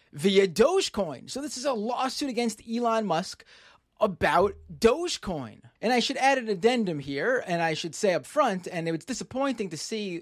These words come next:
as I, uh, read through all the posts and articles about this lawsuit. You know, this is one of those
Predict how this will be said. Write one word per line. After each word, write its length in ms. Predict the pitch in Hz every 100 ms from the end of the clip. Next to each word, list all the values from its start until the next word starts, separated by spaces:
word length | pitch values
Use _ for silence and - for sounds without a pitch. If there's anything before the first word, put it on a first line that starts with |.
| 156
as 220 | 156 151
I, 260 | 147 143 139 - - _
uh, 240 | - 151 151
read 260 | 147 180 151
through 360 | - 190 202
all 280 | - 165 165
the 260 | 147 156 143
posts 720 | - 208 196 - - - - - - _
and 220 | - 165 170
articles 680 | 185 202 196 - 190 175 147
about 400 | 170 143 185 214
this 220 | 180 -
lawsuit. 580 | 151 135 131 - 131 127 _ _ _
You 60 | -
know, 100 | 208
this 220 | 226 285
is 100 | 233
one 160 | 233 226
of 80 |
those 240 | 202 196